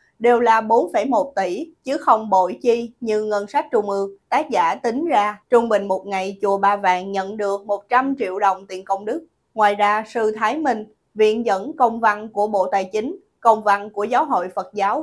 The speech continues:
Việt Nam để khẳng định ông chỉ báo cáo số tiền thu công đức tài trợ cho di tích và hoạt động lễ hội. Còn tiền công đức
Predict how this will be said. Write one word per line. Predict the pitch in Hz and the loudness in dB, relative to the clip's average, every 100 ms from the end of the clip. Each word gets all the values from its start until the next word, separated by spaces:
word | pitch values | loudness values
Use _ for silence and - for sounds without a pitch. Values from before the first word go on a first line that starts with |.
| 294 | -4
Việt | 185 202 | -6 -6
Nam | 190 202 196 _ _ | -8 -8 -14 _ _
để | 208 196 247 | -4 -2 -4
khẳng | 214 190 254 | -6 -6 -2
định | 208 180 - _ _ | -2 -4 -14 _ _
ông | - 214 220 | 4 4 4
chỉ | 226 202 196 | -4 -4 0
báo | 240 269 | 2 2
cáo | 285 220 254 381 | 2 0 2 0
số | 311 | 0
tiền | 302 254 196 | 2 0 0
thu | 214 226 220 | 0 0 0
công | 226 220 | 0 2
đức | 226 392 - | 2 -2 0
tài | 190 185 | -2 0
trợ | 202 180 175 190 | -2 -2 -2 -6
cho | 208 202 | -6 -4
di | 208 | -8
tích | 208 320 - | -4 -6 -2
và | 214 202 | 0 0
hoạt | 208 - | 0 -4
động | 190 202 | -4 0
lễ | 185 269 | -2 0
hội. | 247 175 190 - _ _ _ | -2 -2 -4 -14 _ _ _
Còn | 254 254 254 | 6 6 6
tiền | 247 247 | 2 2
công | 254 269 269 | 2 0 2
đức | 392 | 0